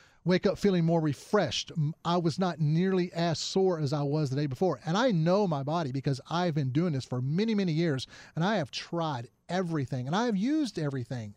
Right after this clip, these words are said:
And so I know when something works and when something doesn't work.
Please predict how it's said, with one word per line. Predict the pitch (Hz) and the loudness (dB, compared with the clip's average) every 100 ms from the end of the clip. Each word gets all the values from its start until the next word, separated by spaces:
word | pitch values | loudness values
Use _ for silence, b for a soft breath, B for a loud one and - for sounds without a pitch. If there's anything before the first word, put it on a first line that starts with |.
| - | -6
And | 147 | -4
so | - 170 - | -2 -2 -2
I | 180 240 | -2 0
know | 165 170 208 165 | 0 0 2 2
when | 139 127 | 0 -2
something | 165 143 139 | -4 -4 -2
works | 214 - - B B B | -2 -2 -10 B B B
and | 165 | -2
when | |
something | 147 165 151 | 0 -2 -2
doesn't | 139 147 135 | -2 -2 -2
work. | 131 110 | -8 -10